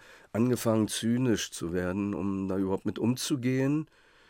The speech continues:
Also ich machte meine eigenen Texte kaputt und sowas. Ähm, was geht da bei mir vor? Ich glaube, mit dieser Wucht, mit der, ich war ja poli-, polarisierend, entweder magst du den Typen oder du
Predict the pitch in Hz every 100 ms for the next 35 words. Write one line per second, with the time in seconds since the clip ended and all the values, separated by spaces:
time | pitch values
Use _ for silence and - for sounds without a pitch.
0 | - - _ _ - 107 101 107 107 107
1 | - 117 104 101 104 113 110 113 - -
2 | - - - 123 107 - 98 92 92 98
3 | - _ - - 110 113 107 117 151 131
4 | 117 117 117 113 - - 120 120 98 87
5 | 95 - 123 131 120 107 104 107 92 156
6 | - - - - 98 - 107 104 101 92
7 | _ _ _ _ - 104 113 120 - 117
8 | 113 - 123 117 113 113 104 131 127 107
9 | 101 113 113 104 123 - - 123 120 113
10 | 135 127 113 101 110 110 110 101